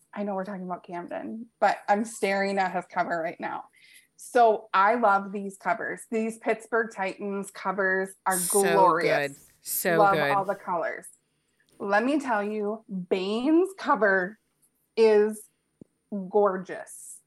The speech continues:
Speaker 1: because
Speaker 2: He has
Speaker 1: he's
Speaker 2: this
Speaker 1: got that
Speaker 2: kissable mouth.
Speaker 1: and this very mischievous kind of playful look, which, having met him more in Camden than any other book, he is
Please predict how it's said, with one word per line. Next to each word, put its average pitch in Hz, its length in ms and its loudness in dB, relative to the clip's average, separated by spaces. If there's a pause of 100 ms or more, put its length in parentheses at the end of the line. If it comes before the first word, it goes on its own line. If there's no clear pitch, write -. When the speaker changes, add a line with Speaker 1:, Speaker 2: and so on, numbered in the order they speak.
(220)
Speaker 1:
because 214 480 2
Speaker 2:
He - 320 -4
has 349 220 -2
Speaker 1:
he's 269 140 0
Speaker 2:
this - 80 -2
Speaker 1:
got 320 100 0
that - 60 2
Speaker 2:
kissable 214 360 0
mouth. 160 540 -4 (580)
Speaker 1:
and 285 180 2
this 285 200 4
very 220 320 2
mischievous 220 880 0 (200)
kind 208 320 -2
of 196 160 2 (120)
playful 190 680 0
look, - 360 0 (640)
which, 226 240 4 (720)
having 220 420 -4
met 262 180 0
him 254 280 -6 (100)
more 196 420 4
in 247 140 0
Camden 254 800 -2 (220)
than 208 220 0
any 185 360 -4
other 220 240 2
book, 208 420 2 (760)
he 214 340 -4
is 208 500 -2